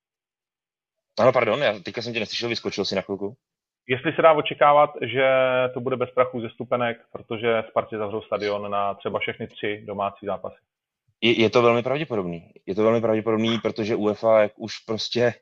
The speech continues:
Speaker 1: eh, jsme v několika případech, eh, předchozích viděli, tak v těchhletěch,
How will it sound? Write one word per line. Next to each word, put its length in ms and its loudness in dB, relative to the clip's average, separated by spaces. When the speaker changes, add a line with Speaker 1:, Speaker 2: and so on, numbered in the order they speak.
Speaker 1:
eh, 300 4
jsme 280 0
v 80 -4
několika 420 0
případech, 500 0
eh, 200 2
předchozích 540 -2
viděli, 460 2
tak 200 -2
v 60 -16
těchhletěch, 400 2